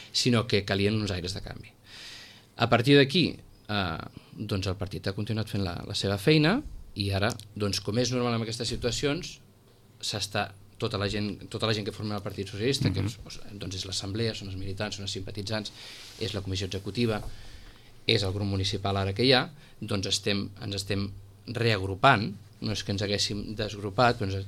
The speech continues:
Speaker 1: estem fent un treball una altra vegada, tornar a posar-nos tots d'acord junts, per començar, per co-, per tirar endavant aquest camí de quatre anys.
Speaker 2: A, a recomposar un, un trencaclosques, d'alguna manera?
Speaker 1: Ja et dic,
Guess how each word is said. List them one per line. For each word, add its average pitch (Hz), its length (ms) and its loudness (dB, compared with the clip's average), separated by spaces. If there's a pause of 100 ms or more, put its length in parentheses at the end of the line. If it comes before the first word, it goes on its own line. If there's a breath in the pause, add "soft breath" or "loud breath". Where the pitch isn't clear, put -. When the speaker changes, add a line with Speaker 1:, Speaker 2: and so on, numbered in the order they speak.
Speaker 1:
estem 107 260 -6
fent 98 180 -6
un 98 120 -2
treball 98 400 -2
una 98 140 -6
altra 95 180 -4
vegada, 98 320 0
tornar 98 300 -4 (160)
a 117 120 -6
posar-nos 101 400 0
tots 98 180 0
d'acord 104 320 -2
junts, 117 280 2 (360 loud breath)
per 95 200 -4
començar, 95 420 -4
per 95 160 -10
co-, 98 160 -8 (120)
per - 120 -10
tirar 98 160 -4
endavant 98 220 -2
aquest 117 180 -4
camí 107 180 -2
de 95 80 -10
quatre 98 240 -12
anys. 110 200 -6 (240 loud breath)
Speaker 2:
A, - 180 2
a 104 320 6
recomposar 113 640 6
un, 104 300 4 (220)
un 117 100 0
trencaclosques, 123 760 2
d'alguna 104 260 4
manera? 117 300 0 (1700 loud breath)
Speaker 1:
Ja 135 200 6
et 139 40 -2
dic, 117 200 4